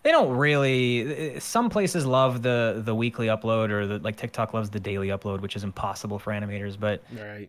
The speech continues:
Speaker 1: um, but,
Speaker 2: Unless you're, like,
Speaker 1: uh,
Speaker 2: playing out at least, like, a year in advance.
Speaker 1: Yeah, oh, you have to really have it ready, yeah,
Speaker 2: Yeah.
Speaker 1: but, you know, Twitter or X, whatever the fuck it is, um,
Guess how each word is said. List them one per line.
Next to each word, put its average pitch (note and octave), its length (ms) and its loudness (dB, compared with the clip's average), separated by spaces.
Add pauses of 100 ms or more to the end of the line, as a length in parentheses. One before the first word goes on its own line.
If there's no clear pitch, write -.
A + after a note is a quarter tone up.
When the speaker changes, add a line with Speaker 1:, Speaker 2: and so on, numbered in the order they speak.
(120)
Speaker 1:
um, G2+ 720 2 (400)
but, A2+ 480 4
Speaker 2:
Unless G#2+ 320 4
you're, G2+ 80 4
like, F#2+ 140 4
Speaker 1:
uh, - 40 -6
Speaker 2:
playing D#3+ 240 -2
out D3 160 2
at C3+ 80 -4
least, C#3 380 -6
like, B2 160 -12
a A#2+ 60 -8
year B2 200 -8
in A#2 80 -10
advance. A2 720 -10 (560)
Speaker 1:
Yeah, G3+ 320 8
oh, C3+ 120 8
you B2 140 4
have A#2+ 180 2
to F#2+ 100 -4
really F2+ 260 0
have F#2 220 -6
it E2 60 -6
ready, F2 200 -6
yeah, G#2+ 220 -4
Speaker 2:
Yeah. C3 60 -4
Speaker 1:
but, A#2+ 220 2 (460)
you D#3 320 0
know, C#3+ 100 4
Twitter E3+ 580 4
or A#2+ 80 -2
X, C3 240 0
whatever A#2 200 0
the G#2 80 -2
fuck - 240 -4
it G#2+ 80 -4
is, G#2 200 -2
um, G#2+ 480 2